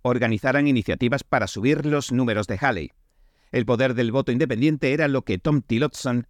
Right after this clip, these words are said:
de Dixville Notch, en New Hampshire, el único sitio de votación de medianoche en el estado este año, esperaba que resonara en la remota comunidad de las montañas del norte. Tillotson y su esposa, los dos independientes del municipio, se unieron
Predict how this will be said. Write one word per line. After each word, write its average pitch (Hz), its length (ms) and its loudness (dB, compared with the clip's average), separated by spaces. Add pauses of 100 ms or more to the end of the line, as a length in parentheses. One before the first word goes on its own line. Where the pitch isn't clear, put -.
(120)
de 107 180 0
Dixville 110 460 -2
Notch, - 300 0 (220)
en 95 120 0
New 98 160 0
Hampshire, 135 480 0 (400)
el 107 160 0
único 151 260 2
sitio 127 300 0
de 95 80 0
votación 127 420 0
de 87 100 0
medianoche 123 500 0
en 90 80 0
el 80 100 -2
estado 107 320 -2
este 135 240 0
año, 101 320 0 (340)
esperaba 143 640 0
que 180 140 0
resonara 143 540 -2
en 147 80 0
la 139 80 0
remota 135 480 -2
comunidad 117 480 0
de 151 100 0
las 135 160 0
montañas 110 480 -2
del 113 140 -2
norte. 127 420 -4 (640)
Tillotson 160 560 0
y 95 80 -2
su - 80 -4
esposa, 147 540 -2
los 98 240 -4
dos 156 160 0
independientes 131 680 0
del 101 140 -4
municipio, 117 560 0 (180)
se - 220 0
unieron 156 340 2